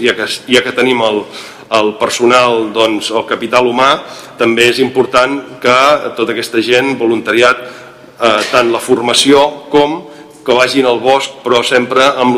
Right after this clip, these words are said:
les mesures, eh, de, de seguretat, doncs, idònies. Per tant, creiem que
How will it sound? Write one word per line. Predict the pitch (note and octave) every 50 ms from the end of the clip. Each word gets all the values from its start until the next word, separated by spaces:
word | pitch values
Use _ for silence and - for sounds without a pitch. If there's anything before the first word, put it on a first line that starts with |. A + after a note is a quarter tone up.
| B2
les | C3 C#3 C3 A#2+ A#2+
mesures, | A#2+ A#2 A#2 B2 B2+ B2+ C3+ C#3 C3+ - - A2+ A2+
eh, | G#2 A2+ G#2+ G2+ F#2+ G2+ G#2 G#2
de, | G2+ F#2+ F#2+ F#2+ F2 F2 F2+ - - - - A2+ C3
de | B2+
seguretat, | - B2+ A2+ A2+ A2 A2 G#2 - A#2 A#2 B2+ B2 - - A#2
doncs, | A2+ A2 G#2+ A2 G#2+
idònies. | A2 G2+ F#2+ F#2 F#2 F#2 F2+ F#2+ F#2 - - - - - - - -
Per | - B2 -
tant, | - C#3+ C3+ B2 A#2 A2+ -
creiem | C3+ B2+ C3+ C#3+ C#3+ C3 B2+ -
que | - C3 B2 B2